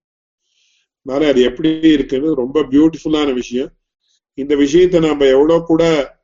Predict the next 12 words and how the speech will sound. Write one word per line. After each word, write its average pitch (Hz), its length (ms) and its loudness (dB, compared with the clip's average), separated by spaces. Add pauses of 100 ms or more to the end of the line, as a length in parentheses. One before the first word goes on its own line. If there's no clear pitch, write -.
(200)
டீப்பா 156 440 -4
think 147 240 -10 (100)
பண்றோமோ 135 320 -8
அவ்வளவு 139 380 -4
கூட 143 260 -8
புது 131 340 -4
புது 135 540 0 (540)
new 151 560 2
truths 151 500 -4
can 127 200 -6
be 139 140 -2
unveiled 139 520 -2